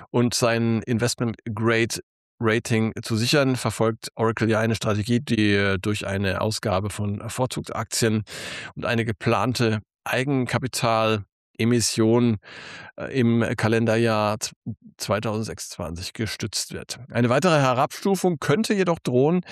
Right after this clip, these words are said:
wenn die Verschuldungsquote dauerhaft über vier Komma fünffach bleibt, die K-I-Strategie fehlschlägt oder Oracle bis zum Geschäftsjahr zweitausendneunundzwanzig keinen positiven Cashflow generieren kann.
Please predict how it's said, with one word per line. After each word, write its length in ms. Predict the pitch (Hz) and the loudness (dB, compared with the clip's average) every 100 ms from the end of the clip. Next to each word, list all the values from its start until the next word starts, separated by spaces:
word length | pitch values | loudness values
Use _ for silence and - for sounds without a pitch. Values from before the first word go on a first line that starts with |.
| - - - | -14 -14 -2
wenn 220 | 127 170 | 0 2
die 180 | 175 170 | 4 4
Verschuldungsquote 920 | 160 143 143 143 139 - 127 123 127 - | 2 0 0 0 -2 -2 0 2 0 0
dauerhaft 720 | 113 110 127 123 117 - - - _ - | 0 2 4 4 2 -2 -12 -20 _ 0
über 680 | 131 123 120 117 113 107 - - | 2 4 4 4 4 2 -2 -14
vier 280 | - 120 113 | -6 -2 0
Komma 240 | 113 107 | 0 -2
fünffach 460 | - 160 - 151 - | -2 -4 -2 -2 0
bleibt, 600 | 107 95 120 175 - - - - - - - - | 0 2 2 0 -4 -8 -12 -18 -18 -20 -12 0
die 360 | 123 123 120 | 4 4 4
K-I-Strategie 760 | 123 120 110 135 131 123 117 110 | 2 0 2 0 0 0 0 -4
fehlschlägt 580 | - - 131 - 127 120 - | -4 0 0 2 0 -2 0
oder 480 | 143 170 156 135 | 2 4 4 2
Oracle 420 | - 120 123 123 117 - | 0 2 2 0 -2 -4
bis 220 | - 139 - | -4 -2 0
zum 160 | 127 | 2
Geschäftsjahr 580 | 110 110 117 - 113 107 | 2 0 -2 0 2 2
zweitausendneunundzwanzig 1160 | - 110 110 107 104 98 107 104 98 104 98 - | 0 0 0 2 2 0 -2 -2 -2 -2 -4 -2
keinen 440 | 98 98 98 101 131 | -2 0 0 -2 -4
positiven 680 | 117 110 107 110 107 98 98 98 - - - - | -6 -2 -2 -2 -2 0 -2 -4 -8 -16 -16 -8
Cashflow 680 | - 107 - - 101 98 104 - - - | -4 -2 -2 0 2 2 -2 -8 -18 -8
generieren 1120 | 101 120 123 123 123 127 110 123 175 185 143 | 0 2 4 2 2 0 0 2 2 2 0
kann. 440 | - 110 85 78 | 0 0 -2 -6